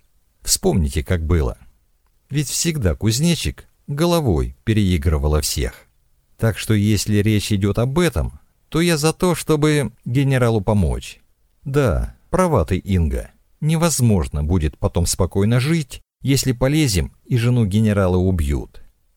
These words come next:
А вот если не полезем и все равно убьют,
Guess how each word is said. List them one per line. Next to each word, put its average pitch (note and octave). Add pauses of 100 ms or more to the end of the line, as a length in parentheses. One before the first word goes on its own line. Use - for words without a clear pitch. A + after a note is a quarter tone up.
(500)
А F2
вот F#2+
если F2+
не A2
полезем G#2+
и G#2+
все -
равно D3
убьют, C#2